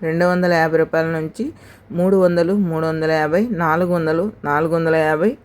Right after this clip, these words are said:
ఐదు వందల వరకు అయితే టాప్ ధరలో పడినాయి మదనపల్లి మార్కెట్ లెవెన్ గ్రేడ్ బాక్సులు. ఇంకా ఫస్ట్ క్వాలిటీ top and top రేట్ చూసుకుంటే కనుక ఐదు వందల నుంచి ఐదు వందల యాభై,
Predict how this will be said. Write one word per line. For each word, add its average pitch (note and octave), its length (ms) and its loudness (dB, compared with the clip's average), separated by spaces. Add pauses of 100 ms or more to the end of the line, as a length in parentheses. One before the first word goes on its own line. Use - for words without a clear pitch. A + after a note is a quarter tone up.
ఐదు D#3+ 260 0
వందల D#3 240 2
వరకు D#3 240 0
అయితే D#3 180 -4
టాప్ D3+ 360 -4
ధరలో D3 220 -2
పడినాయి D3 560 -4 (400)
మదనపల్లి E3+ 440 0
మార్కెట్ D#3 520 -4
లెవెన్ D#3 320 0
గ్రేడ్ D#3+ 220 2
బాక్సులు. D3+ 560 -4 (340)
ఇంకా F#3 240 0 (480)
ఫస్ట్ E3+ 300 -6
క్వాలిటీ F#3 340 0 (100)
top D#3+ 280 -2
and D#3+ 160 -6
top D#3 160 -4
రేట్ D#3 260 -6
చూసుకుంటే D3+ 400 -8
కనుక F3 340 -4 (100)
ఐదు E3+ 260 2
వందల E3 320 2 (120)
నుంచి D#3 360 -4
ఐదు D#3 240 0
వందల E3 240 0
యాభై, D3+ 480 -2